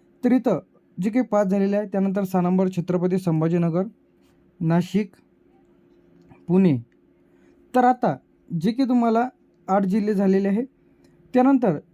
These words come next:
हे जे काही तालुके आहेत, तर या तालुक्यांमध्ये देखील आता वाटापाता सुरू होणार आहे.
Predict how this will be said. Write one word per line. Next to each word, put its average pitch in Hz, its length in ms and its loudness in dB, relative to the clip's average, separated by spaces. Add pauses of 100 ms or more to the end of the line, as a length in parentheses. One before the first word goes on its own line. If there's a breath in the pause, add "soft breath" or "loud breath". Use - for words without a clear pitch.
हे 185 200 4
जे 208 140 0
काही 254 240 -2
तालुके 220 400 2
आहेत, 156 100 2 (140)
तर 208 100 -2
या 240 260 4
तालुक्यांमध्ये 226 720 0
देखील 196 400 0 (420 soft breath)
आता 190 220 2
वाटापाता 202 640 2
सुरू - 380 0
होणार 196 260 2
आहे. 143 200 -6